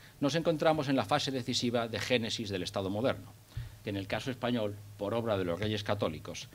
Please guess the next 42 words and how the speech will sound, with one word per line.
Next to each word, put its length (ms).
se 200
va 100
a 60
caracterizar 680
por 200
la 120
objetivación 600
del 120
poder 240
soberano, 460
como 240
garante 420
de 80
la 80
justicia, 680
salvaguarda 640
de 80
la 100
paz 180
interior, 440
protector 540
del 180
bien 280
común 400
y 80
rector 440
de 80
la 100
política 360
exterior. 320
Si 120
por 160
un 160
lado 180
este 160
Estado 300
desarrolla 560
como 220
instrumentos 520
de 80
su 100
poder 260